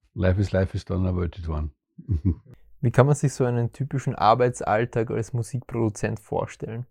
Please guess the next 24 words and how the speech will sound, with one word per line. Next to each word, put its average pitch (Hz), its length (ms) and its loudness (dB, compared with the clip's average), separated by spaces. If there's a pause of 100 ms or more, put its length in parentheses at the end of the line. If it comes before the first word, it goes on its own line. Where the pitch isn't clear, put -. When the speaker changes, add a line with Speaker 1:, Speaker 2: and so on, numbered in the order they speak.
(160)
Speaker 1:
Äh, 107 60 6
ja, 98 920 4
das 110 180 -2
beginnt 120 360 0
damit, 131 300 4
dass 127 140 0
man, 123 360 4 (800)
ähm, 101 500 4 (1040)
nach 110 200 10
dem 120 120 0
Frühstück 123 500 -4
fahr-, 110 460 0
fahr 107 280 0
ins 104 160 0
Studio 120 560 4 (680)
und 104 500 0
ha-, 107 340 4
hab 107 200 -2
haupt-, 113 320 0 (100)
hauptsächlich 117 520 -2
viele 113 560 4 (920)
administrative 107 1200 2
beziehungsweise, 101 1200 0 (720)
ja, 98 260 0